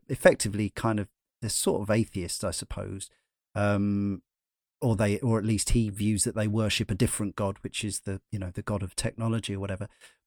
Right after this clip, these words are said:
But there's the, you know, this is actually a game that addresses the fact that basically he's that guy who says, you know, he, he's fine with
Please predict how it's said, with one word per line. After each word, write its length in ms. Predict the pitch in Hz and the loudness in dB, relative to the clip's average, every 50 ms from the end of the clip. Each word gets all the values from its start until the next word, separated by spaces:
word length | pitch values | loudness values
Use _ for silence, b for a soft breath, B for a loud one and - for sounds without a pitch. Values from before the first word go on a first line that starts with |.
| _ _ - | _ _ 12
But 220 | 147 131 - - _ | 12 12 12 8 _
there's 300 | 135 135 131 127 120 - | 8 8 8 8 8 4
the, 260 | - - 139 131 127 - | 6 8 10 10 10 8
you 120 | 147 147 | 8 8
know, 140 | 127 120 113 | 8 8 6
this 200 | 101 123 - - | 6 4 4 4
is 100 | 123 - | 4 4
actually 360 | 131 - - - - 117 113 | 4 4 4 0 2 2 2
a 80 | 110 104 | 2 2
game 260 | - 123 117 117 113 | 4 4 4 6 4
that 160 | 107 113 - | 2 2 0
addresses 720 | 117 101 - 131 123 117 - - 110 104 101 - - - _ _ - | 0 4 6 6 6 6 4 2 2 2 2 2 0 -2 _ _ -6
the 100 | 120 - | -6 4
fact 280 | - 123 110 - - | 6 6 6 6 4
that 240 | 110 110 110 - _ | 2 2 2 2 _
basically 540 | - 123 117 - - 123 101 92 110 104 104 | 4 4 4 4 2 0 0 0 2 2 4
he's 240 | 98 120 117 104 - | 4 4 4 4 4
that 200 | 113 104 - - | 4 2 4 4
guy 260 | - 117 110 107 101 | 4 4 6 4 4
who 120 | 98 113 | 2 2
says, 340 | 104 - - 113 107 104 - - _ _ _ _ _ _ - | 0 2 2 2 2 0 -2 -6 _ _ _ _ _ _ 0
you 80 | - 123 | 2 4
know, 140 | 120 104 104 | 6 6 6
he, 240 | 101 113 123 120 - _ 139 135 _ _ | 6 6 6 4 4 _ -8 -8 _ _
he's 220 | - 139 120 107 - | 2 2 2 2 6
fine 500 | - 156 143 135 131 120 117 113 107 - | 8 10 10 10 10 8 6 6 4 0
with 380 | - 117 113 117 104 - - | 2 4 4 4 4 2 -6